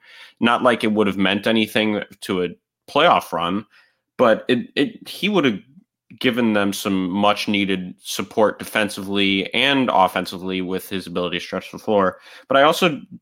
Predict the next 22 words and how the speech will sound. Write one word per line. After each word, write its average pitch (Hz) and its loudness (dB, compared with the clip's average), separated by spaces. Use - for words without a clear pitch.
thought 110 4
of 104 2
a 90 -2
comparison. 104 0
I 104 2
feel 156 -2
like 175 -2
the 127 0
Bulls 104 0
are 107 -2
kind 101 -6
of 101 -8
like 107 -2
a 85 -6
thrift - -8
store 131 4
where 110 4
they 123 0
just 127 -2
take 135 -2
these 120 0
old 123 2